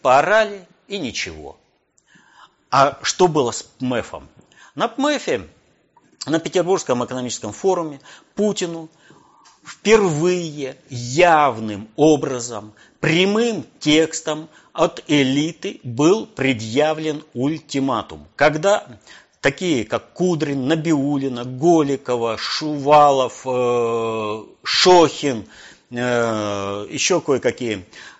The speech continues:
выступая, они разбили,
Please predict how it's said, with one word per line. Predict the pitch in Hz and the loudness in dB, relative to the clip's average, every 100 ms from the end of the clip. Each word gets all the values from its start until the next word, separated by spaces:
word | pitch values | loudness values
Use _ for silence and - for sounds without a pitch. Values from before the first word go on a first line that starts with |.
| _ _ - 135 - - _ - | _ _ -20 -18 -18 -20 _ -2
выступая, | 175 - 190 214 175 131 | 0 2 2 4 6 6
они | 156 147 135 | 4 2 2
разбили, | 139 127 220 196 95 | 0 0 -2 -2 -4